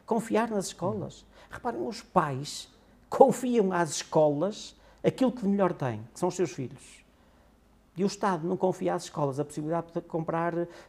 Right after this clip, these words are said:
Speaker 1: papel para a, para a impressora, hum,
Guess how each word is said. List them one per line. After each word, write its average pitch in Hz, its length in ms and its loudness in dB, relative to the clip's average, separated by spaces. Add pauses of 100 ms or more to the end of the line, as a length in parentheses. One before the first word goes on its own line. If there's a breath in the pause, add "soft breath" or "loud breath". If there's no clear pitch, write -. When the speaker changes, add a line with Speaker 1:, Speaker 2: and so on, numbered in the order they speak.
Speaker 1:
papel 160 340 4
para 156 220 0 (160)
a, - 40 -10
para 160 240 0
a 165 40 2
impressora, 170 640 0 (360 loud breath)
hum, 165 880 6